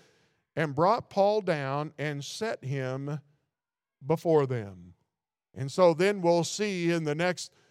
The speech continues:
few verses up through about verse ten or eleven, we're going to see Paul's defense with them. And then, then we're also going to continue to see the,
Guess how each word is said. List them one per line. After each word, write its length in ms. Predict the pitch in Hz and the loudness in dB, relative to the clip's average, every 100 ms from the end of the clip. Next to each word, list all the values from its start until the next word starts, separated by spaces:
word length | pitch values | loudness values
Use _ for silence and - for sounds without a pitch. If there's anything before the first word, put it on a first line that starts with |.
| _ | _
few 240 | 190 202 | -4 -2
verses 600 | 147 196 196 - 165 160 | 4 6 6 2 -2 0
up 220 | 165 160 | -2 -2
through 200 | - 180 | -2 -2
about 440 | 170 160 160 - 131 | 0 2 2 0 -2
verse 280 | 180 175 - | -2 -2 -4
ten 260 | 190 185 | -4 -2
or 100 | 156 | 0
eleven, 580 | 147 151 180 165 147 165 | -2 -2 -2 -2 -4 -6
we're 140 | 147 | -4
going 240 | 147 170 160 | 2 2 2
to 100 | 147 | -6
see 220 | - 160 | -6 -6
Paul's 440 | 131 175 180 156 | 0 4 4 0
defense 540 | 135 127 190 196 - - 139 | -6 -6 -4 -4 -8 -14 -6
with 200 | 139 143 | -6 -4
them. 340 | 139 147 190 | -4 -4 -4
And 160 | 147 156 | -4 -2
then, 220 | 170 143 _ _ _ - | -2 -4 _ _ _ -2
then 180 | 175 180 | -2 2
we're 120 | 160 | 6
also 400 | 185 190 175 165 | 6 4 0 -4
going 260 | 160 170 160 | -2 -2 -2
to 220 | 156 143 _ _ - | -4 -4 _ _ -8
continue 500 | 151 143 220 196 180 | -6 0 0 0 -2
to 80 | 156 | -4
see 340 | - 190 185 | -2 -2 -2
the, 380 | 156 156 151 | 0 2 2